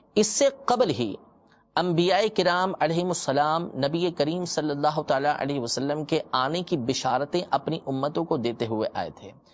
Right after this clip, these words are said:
یعنی مختلف ادوار کے اندر مختلف انبیاء کرام علیہم السلام اپنی اپنی امتوں کو بتاتے ہوئے آئے تھے کہ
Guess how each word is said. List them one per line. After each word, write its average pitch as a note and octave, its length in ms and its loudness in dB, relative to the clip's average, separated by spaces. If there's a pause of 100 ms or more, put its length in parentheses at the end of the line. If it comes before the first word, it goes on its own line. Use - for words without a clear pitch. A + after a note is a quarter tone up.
(280)
یعنی D3+ 160 0
مختلف E3+ 360 0
ادوار D3+ 340 2
کے F3 160 0
اندر D#3+ 300 0
مختلف D#3+ 460 -2
انبیاء D3 360 0 (120)
کرام D3+ 280 2
علیہم D3+ 200 -2
السلام D3 500 0 (400)
اپنی F#3 360 0
اپنی F3 340 0
امتوں E3 360 0
کو E3+ 120 2
بتاتے C#3 420 2
ہوئے E3+ 160 0
آئے C#3 220 2
تھے E3+ 160 0
کہ E3+ 140 -2